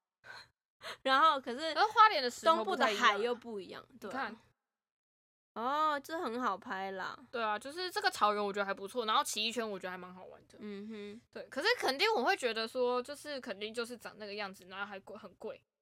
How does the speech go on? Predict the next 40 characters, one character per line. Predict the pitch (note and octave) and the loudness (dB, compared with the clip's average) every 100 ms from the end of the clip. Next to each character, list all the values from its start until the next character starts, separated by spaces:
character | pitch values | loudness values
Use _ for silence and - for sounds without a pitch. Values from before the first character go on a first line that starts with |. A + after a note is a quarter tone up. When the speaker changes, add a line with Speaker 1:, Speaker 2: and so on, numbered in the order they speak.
| - | -8
Speaker 1:
而 | E4 | -6
且 | |
其 | G4 | 0
实 | C4 B3+ | 0 0
出 | E4 | -4
去 | B3+ D4 | -8 -6
玩 | B3+ F3+ F3 | -4 -4 -8
啊， | F3 F#3 | -10 -10
跟 | A#3 B3 | -10 -10
天 | D#4+ A#3+ | -10 -12
气 | - G#3+ | -10 -12
很 | - | -14
有 | D2+ | -16
关 | - D2+ | -20 -16
系。 | - - - _ _ _ _ _ _ _ | -14 -14 -16 _ _ _ _ _ _ _
我 | B3 | -8
觉 | F4 | -4
得 | G4 | -4
其 | E4 | -6
实 | B3 C4 | -6 -4
还 | A3 A3+ C4 | 0 2 4
好 | C4 | 4
跟 | C4 C#4 | 2 2
人 | B3 G3+ | 0 -2
也 | G3+ | -8
有 | G3 | -12
关 | G3 F#3 | -14 -16
系 | F#3+ G#3 | -16 -16
啊， | - - | -16 -12
其 | |
实 | B3 | -8
我 | B3 | -6
觉 | A3 | -6
得 | A3 | -8
不 | B3+ | -10
管 | G3 | -10
在 | F#3+ | -10
哪 | G3+ F#2+ | -10 -10
里 | B2 - | -12 -18
啦， | - | -20